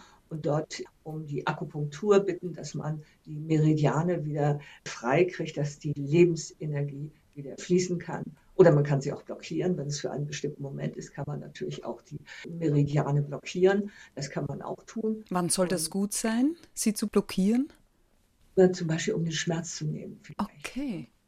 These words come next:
Speaker 1: Mal ganz kurz und so. Äh, da gibt es also viele Methoden. Äh, ich finde das immer sehr interessant. Meine Mutter hatte ja Medizin studiert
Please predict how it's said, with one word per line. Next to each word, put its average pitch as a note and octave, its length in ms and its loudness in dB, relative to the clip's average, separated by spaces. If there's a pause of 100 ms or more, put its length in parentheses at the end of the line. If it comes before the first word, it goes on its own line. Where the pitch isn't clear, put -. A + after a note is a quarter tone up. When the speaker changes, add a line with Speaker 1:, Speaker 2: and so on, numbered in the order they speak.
(680)
Speaker 1:
Mal - 120 -20
ganz D3+ 280 -8
kurz D3 420 -10
und C#3+ 240 -8
so. D3 120 -6 (440)
Äh, - 140 -4
da D#3 80 2
gibt F3 220 2
es D#3 240 -10
also D3+ 160 -4
viele G#3+ 280 0
Methoden. E3+ 600 -4 (280)
Äh, D3 260 -6
ich - 380 -14
finde F#3 340 0
das D3+ 200 -10
immer D3+ 220 -6
sehr F#3+ 260 2
interessant. F3 640 -6 (240)
Meine D3+ 220 -6
Mutter F#3 220 -2
hatte F#3 140 2
ja F3+ 140 4
Medizin F3+ 440 -4
studiert F#3 500 0